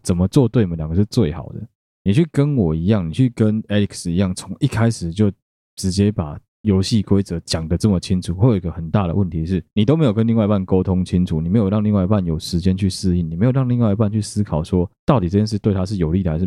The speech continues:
不利的，你就要对方一昧的去接受你的这些东西的时候，你有没有想过另外一半的感受啊？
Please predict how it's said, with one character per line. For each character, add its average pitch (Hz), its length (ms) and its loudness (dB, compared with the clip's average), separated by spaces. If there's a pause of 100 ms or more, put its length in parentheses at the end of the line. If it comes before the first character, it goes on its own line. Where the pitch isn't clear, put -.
(120)
不 - 140 0
利 101 180 2
的， - 100 -10 (380)
你 101 80 -6
就 143 160 4
要 143 200 2
对 113 200 2
方 104 180 0
一 101 120 -4
昧 104 140 2
的 90 80 2
去 107 100 2
接 98 200 0
受 95 200 2
你 78 120 -4
的 78 60 -2
这 87 100 -2
些 87 80 4
东 85 220 -4
西 87 120 -2
的 78 40 2
时 76 100 -6
候， 80 80 2
你 87 160 0
有 151 100 2
没 107 100 0
有 117 100 4
想 78 260 -8
过 98 160 2
另 95 140 0
外 87 120 0
一 - 20 0
半 87 100 0
的 76 80 -4
感 73 220 -8
受 73 200 -2
啊？ 98 120 -10